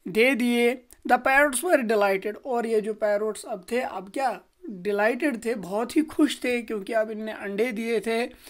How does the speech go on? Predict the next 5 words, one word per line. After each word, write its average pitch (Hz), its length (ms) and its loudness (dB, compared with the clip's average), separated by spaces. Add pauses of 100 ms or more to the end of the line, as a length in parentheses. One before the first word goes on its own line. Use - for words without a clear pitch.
(580)
तो 208 340 6 (760)
the, 202 140 2 (800)
in 320 200 8
the 233 100 10 (160)
afternoon 202 540 2